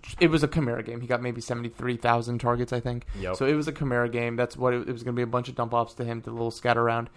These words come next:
Speaker 1: But I still like Jared Cook, per-, especially if Michael Thomas is out. Uh, do you guys wanna go after Michael Thomas? Whoever has him in your league is probably oh and two.
Speaker 2: Right.
Speaker 1: And so,
Speaker 2: It's a
Speaker 1: or,
Speaker 2: good
Speaker 1: or at least one and one. So do you,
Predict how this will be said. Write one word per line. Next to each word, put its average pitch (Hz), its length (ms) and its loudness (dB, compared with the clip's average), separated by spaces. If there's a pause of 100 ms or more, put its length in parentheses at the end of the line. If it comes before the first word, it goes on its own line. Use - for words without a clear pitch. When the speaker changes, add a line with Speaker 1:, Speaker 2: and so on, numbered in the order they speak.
(360)
Speaker 1:
But 131 180 8
I 135 60 6
still 160 180 4
like 151 180 8
Jared 139 300 2
Cook, 127 300 2
per-, 127 100 -4 (100)
especially 131 460 4
if 127 60 0
Michael 123 240 0
Thomas 120 400 2
is 120 100 -2
out. 120 300 4 (340)
Uh, - 60 0 (120)
do 143 140 -6
you 269 160 4
guys 370 320 0
wanna 196 220 2
go 131 280 4
after - 320 -2
Michael 120 260 -2
Thomas? 127 340 -4
Whoever 156 540 8
has 127 280 4
him 143 100 0
in 139 60 0
your 131 80 2
league 127 160 2
is 117 80 -4 (380)
probably 131 560 4
oh 110 120 2
and - 120 -10
two. - 100 -10 (400)
Speaker 2:
Right. 92 320 -4 (300)
Speaker 1:
And 135 120 -2
so, 120 440 4 (800)
Speaker 2:
It's - 120 -8
a 156 60 0
Speaker 1:
or, 165 180 10
Speaker 2:
good - 80 4
Speaker 1:
or 165 160 10
at 147 140 8
least 170 180 4
one 135 140 0
and 120 80 -2
one. 117 160 -6
So 139 100 0
do 131 160 -2
you, 143 300 2